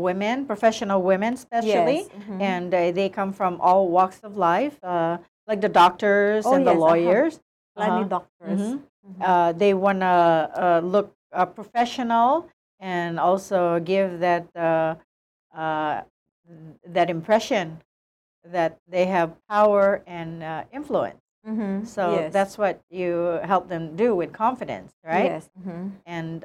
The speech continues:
Speaker 1: a lot of your creations are unique and tailored to that woman or that individual.
Speaker 2: Yeah, we have plenty, uh, repeat customers,
Speaker 1: Mm.
Speaker 2: sis, that,
Speaker 1: Mm-hmm.
Speaker 2: uh, they keep on coming back kasi, um, before,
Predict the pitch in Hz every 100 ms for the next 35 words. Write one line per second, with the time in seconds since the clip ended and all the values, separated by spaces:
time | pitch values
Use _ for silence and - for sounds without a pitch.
0 | - 185 190 214 226 196 202 196 185 180
1 | 180 175 180 - 196 190 233 233 190 180
2 | 185 190 _ 180 175 175 185 180 247 330
3 | - _ _ _ 180 165 - 233 247 214
4 | 170 175 - _ _ 196 185 175 170 190
5 | 180 - _ _ 190 196 175 165 170 175
6 | 170 180 170 165 _ 185 165 151 185 196
7 | 147 95 - _ _ _ _ _ _ _
8 | 208 180 220 320 403 254 311 294 294 220
9 | 220 226 240 240 - 214 - 202 196 196
10 | 254 226 202 196 190 185 180 175 185 190
11 | 202 190 190 190 185 180 170 190 202 208
12 | 226 220 _ _ _ _ _ - 214 196
13 | 190 196 - _ 190 240 - 285 294 233
14 | 240